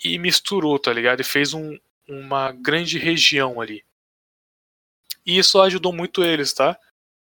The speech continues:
Porque, pô, se-, fez o mercado virar um só. É como se pegasse a América Latina inteira e transformasse numa região só.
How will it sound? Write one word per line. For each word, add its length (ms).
Porque, 260
pô, 160
se-, 160
fez 300
o 40
mercado 400
virar 200
um 100
só. 360
É 120
como 220
se 140
pegasse 500
a 40
América 840
Latina 340
inteira 380
e 60
transformasse 580
numa 160
região 320
só. 340